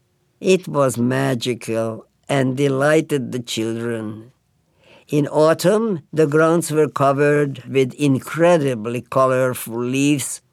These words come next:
like a beautifully woven carpet. In summer, the lake was the attraction. Sid and Michelle loved to canoe on the lake and listen to the loons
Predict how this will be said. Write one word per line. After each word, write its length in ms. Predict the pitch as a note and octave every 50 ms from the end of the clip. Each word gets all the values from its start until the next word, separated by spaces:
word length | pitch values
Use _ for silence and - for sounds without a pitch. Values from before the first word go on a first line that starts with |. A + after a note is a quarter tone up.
| _ _
like 300 | - C3 C#3+ C#3+ B2 -
a 60 | C#3 C3+
beautifully 880 | A#2+ A#2+ C3 C#3+ F3 F#3 F3 F3+ E3 - - D3+ D3+ D3 C#3+ C#3 C#3+ C3
woven 560 | A#2 C3+ C3+ C3+ C3+ B2+ C3 C#3 C3+ C3 A#2+
carpet. 920 | - - - A2 G#2+ A2 A#2 G#2+ - - F2 G#2 A#2+ - - - - _ _ _ _ _ _ _ _ _ _ _ _ _ _ _ _ _
In 220 | - C#3+ C#3 C3+
summer, 580 | A#2+ - - - D#3 D#3+ E3 E3+ E3+ E3+ E3 E3
the 220 | D#3+ D3+ D3+ D3+
lake 360 | D3 D3+ D#3 D#3+ E3 D#3 -
was 280 | - E3 F3 E3 C3+ -
the 160 | A2+ A#2 A#2+
attraction. 1120 | A#2+ A#2+ A#2 D3 - - G#2 A2 G#2+ - - - - - G#2 G2+ G#2+ G#2+ G2+ A2 G#2+ G#2+ _ _ _ _ _ _ _ _ _ _ _ _ _ _ _ _ _
Sid 380 | - - - - D3 D3+ C#3 D3
and 240 | C#3+ C#3+ C#3+ C#3+
Michelle 680 | C#3+ C#3+ C3 - - - C3+ C3+ C#3 C#3+ C#3+ C#3+ C3 - _
loved 500 | - A#2 C3 D3 E3 F#3 F3+ F3+ - -
to 120 | - E3 C#3+
canoe 500 | - D3+ C3+ C3 B2+ C#3 D3 D3+ D3+ C#3+
on 220 | C#3 C3+ B2+ A#2+
the 120 | C3+ C#3
lake 400 | C3+ C3 C3+ C#3 C#3+ C#3+ C3+ -
and 220 | - A#2+ B2+ B2 A#2+
listen 500 | C3+ D#3 F3 E3 - - C#3+ D3 D3 C#3
to 120 | - C#3+ C3+
the 160 | B2+ C#3 C3+
loons 800 | C3+ C3 C#3+ D#3 D#3+ D#3+ D3 D3 C#3+ D3 C#3 - - - -